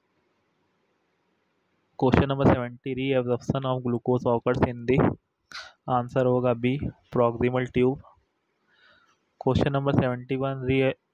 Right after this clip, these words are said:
reabsorption of sodium in the kidney is increased by?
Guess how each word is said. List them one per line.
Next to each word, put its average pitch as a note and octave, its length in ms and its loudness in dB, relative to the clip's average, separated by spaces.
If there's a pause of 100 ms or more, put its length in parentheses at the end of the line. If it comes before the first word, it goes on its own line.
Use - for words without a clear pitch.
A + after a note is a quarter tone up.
reabsorption C3 800 2
of B2+ 220 -8
sodium B2 380 -4
in B2 120 -10
the B2+ 80 -4
kidney B2 420 -8 (560)
is C3 140 -2
increased B2 480 0 (100)
by? A#2+ 120 -2